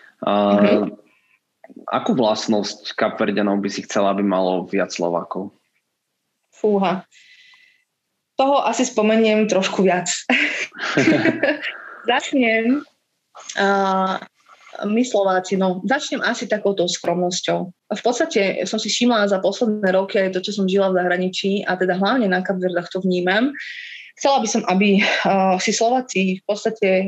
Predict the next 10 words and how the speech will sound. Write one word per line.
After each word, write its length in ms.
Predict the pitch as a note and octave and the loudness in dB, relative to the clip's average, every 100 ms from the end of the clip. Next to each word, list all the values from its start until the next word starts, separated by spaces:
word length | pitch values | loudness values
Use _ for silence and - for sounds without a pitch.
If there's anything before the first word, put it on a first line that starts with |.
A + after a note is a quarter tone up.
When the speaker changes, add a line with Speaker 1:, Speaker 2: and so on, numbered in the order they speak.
| G3+ _ _ _ - | -6 _ _ _ -2
Speaker 2:
eh, 480 | F#3+ F#3 F#3 F3+ E3 - _ | 0 2 2 2 0 -4 _
začali 640 | G3+ G#3+ - A3+ F#3+ F#3 F#3 | -2 -2 0 -2 -2 -2 -2
vážiť 520 | F#3+ A3+ B3 - F3+ - _ _ G#3 | 0 2 0 -4 -8 -10 _ _ 0
naozaj 480 | G#3+ C#4+ A#3+ F#3 F3+ | 2 2 0 -2 -2
to, 100 | G3+ | -2
čo 140 | G3 | 0
majú, 360 | F#3 E3+ F3+ F#3 | 0 2 0 0
a 80 | F#3 | 0
vedieť 360 | G3 A#3+ B3 | 0 0 -2
sa 120 | - | -2